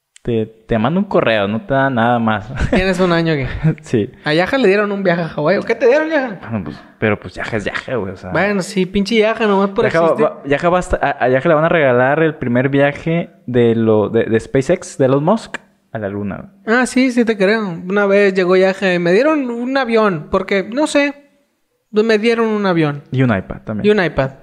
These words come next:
Speaker 1: Ya tengo, ya con esos llevo diecisiete iPads.
Speaker 2: Sí, ya, ya los amontono en la casa, no sé qué hacer con ellos.
Speaker 1: Y, pues, bueno, el, el primer año que cumples en el, en el trabajo, güey,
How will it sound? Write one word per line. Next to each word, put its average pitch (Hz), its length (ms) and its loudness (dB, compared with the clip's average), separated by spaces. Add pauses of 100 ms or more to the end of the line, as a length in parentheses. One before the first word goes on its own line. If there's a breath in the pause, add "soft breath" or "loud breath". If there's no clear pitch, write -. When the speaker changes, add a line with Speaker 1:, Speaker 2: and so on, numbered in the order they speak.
Speaker 1:
Ya 120 160 -4
tengo, - 220 -8
ya 117 140 2
con 143 100 -2
esos 135 180 -6
llevo 127 220 -2
diecisiete - 520 -12
iPads. - 220 -20
Speaker 2:
Sí, 190 280 2
ya, 196 280 2
ya 254 140 2
los 285 120 2
amontono 214 400 0
en 214 60 2
la 180 100 0
casa, 226 200 -6
no 214 100 -2
sé 208 120 0
qué 202 360 -4
hacer 196 220 0
con 196 160 -2
ellos. 196 320 -4 (720 soft breath)
Speaker 1:
Y, 113 280 2
pues, 117 220 0
bueno, 143 280 0
el, 123 180 0 (560)
el 123 140 0
primer 131 320 2
año 170 220 0
que - 100 -14
cumples 156 720 -2 (720)
en 107 200 -2
el, 98 760 -4
en 110 100 -4
el 98 100 -6
trabajo, 101 540 -4
güey, - 140 -20